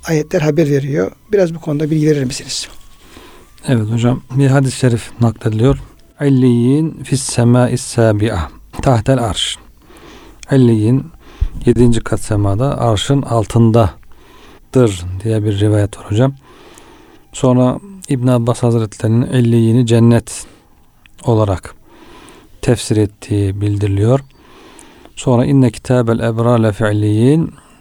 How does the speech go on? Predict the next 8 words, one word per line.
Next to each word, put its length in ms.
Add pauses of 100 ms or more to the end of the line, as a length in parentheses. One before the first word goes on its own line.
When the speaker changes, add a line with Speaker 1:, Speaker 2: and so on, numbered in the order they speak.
(240)
Speaker 2:
Yani, 460
e, 300 (240)
"Âmâlehum 720
fî 260
kitâbin 840 (120)
indallahi 580
fis 120
semâ." 400